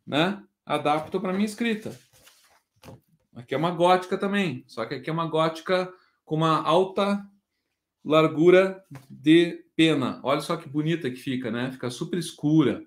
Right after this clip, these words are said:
tão vendo? Então, assim, é, eu posso pegar vários estilos de gótica e fazer isso aqui. Eu torno ela uma black letter.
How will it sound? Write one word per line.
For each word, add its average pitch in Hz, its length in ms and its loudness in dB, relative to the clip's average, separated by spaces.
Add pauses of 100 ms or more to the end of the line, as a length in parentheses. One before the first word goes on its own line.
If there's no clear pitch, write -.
(160)
tão 110 160 -6
vendo? 143 380 -4 (1000)
Então, 160 260 2
assim, 185 540 -2 (1300)
é, 139 320 0
eu 156 120 2
posso 180 260 0
pegar 180 420 2
vários 196 480 2
estilos 170 380 -4
de 143 60 -6
gótica 165 680 -2
e 190 120 -4
fazer 190 320 0
isso - 120 -4
aqui. 160 260 -4
Eu 123 160 0
torno 160 300 0
ela 180 160 0
uma 180 140 -2
black 175 340 0
letter. 151 560 0